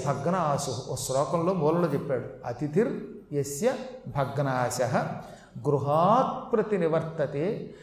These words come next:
సదత్వా దుష్కృతం తస్మై పుణ్యమాదాయ గచ్చతి." మూలంలో మార్కండేయ పురాణంలో వ్యాసుల వారు చెప్పిన శ్లోకం మదాలసు ద్వారా చెప్పించాడు. నీ ఇంటికి ఒక అతిథి వచ్చాడు, అన్నం పెట్టమన్నాడు, నువ్వు పెట్టకుండా తిట్టి పంపేశావు, చెయ్యి ఊరుకోలేదు,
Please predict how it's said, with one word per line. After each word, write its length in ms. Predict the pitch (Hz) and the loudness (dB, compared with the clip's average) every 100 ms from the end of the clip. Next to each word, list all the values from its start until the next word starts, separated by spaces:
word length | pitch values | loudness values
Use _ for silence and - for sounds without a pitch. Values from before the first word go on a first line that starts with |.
| - | -16
సదత్వా 920 | - 226 202 180 180 226 262 240 214 190 | 0 4 4 4 2 2 4 4 4 4
దుష్కృతం 680 | 180 - 294 294 233 214 214 | 2 2 2 4 2 2 0
తస్మై 500 | - 180 180 262 - - - - | 0 2 2 2 -2 -6 -10 -2
పుణ్యమాదాయ 960 | 190 226 311 254 185 165 151 143 135 220 | 0 2 2 2 4 4 4 2 2 0
గచ్చతి." 600 | 190 - 165 143 - - | 0 0 0 -2 -4 -6
మూలంలో 520 | 139 170 202 185 208 | 4 6 6 6 4
మార్కండేయ 500 | 202 165 185 196 190 | 4 2 2 0 0
పురాణంలో 440 | 180 175 160 160 202 | 2 2 2 2 2
వ్యాసుల 380 | 185 160 165 175 | 4 4 4 4
వారు 220 | 170 151 | 4 4
చెప్పిన 220 | 156 - 180 | 0 -2 -4
శ్లోకం 480 | 160 151 151 139 - | 0 0 0 -4 -4
మదాలసు 500 | 135 143 160 156 156 | -2 2 2 2 0
ద్వారా 220 | 156 160 | 2 2
చెప్పించాడు. 600 | 175 147 156 139 143 113 - - - - - _ _ _ - - - _ - | 2 -2 -4 -4 -4 -4 -10 -18 -20 -20 -20 _ _ _ -20 -20 -20 _ -8
నీ 120 | 139 | -4
ఇంటికి 400 | 156 156 156 226 | -2 0 0 0
ఒక 120 | 196 | 2
అతిథి 260 | 147 147 180 | 2 4 2
వచ్చాడు, 340 | 151 - 127 - - - - - _ - - - | 2 0 -2 -4 -12 -18 -20 -20 _ -20 -20 -10
అన్నం 320 | 127 143 190 | -6 -2 -2
పెట్టమన్నాడు, 800 | 196 156 160 147 135 120 113 - - - _ _ _ | -2 -4 -4 -4 -4 -6 -8 -14 -20 -20 _ _ _
నువ్వు 180 | 156 165 | -6 -2
పెట్టకుండా 500 | 156 147 175 180 175 | -4 -2 -2 -2 -2
తిట్టి 320 | 190 175 - | 0 -2 -2
పంపేశావు, 800 | 185 151 147 131 120 - - - | -4 -2 -4 -6 -8 -12 -18 -2
చెయ్యి 160 | 170 180 | 2 4
ఊరుకోలేదు, 560 | 190 185 180 151 - | 6 6 4 2 0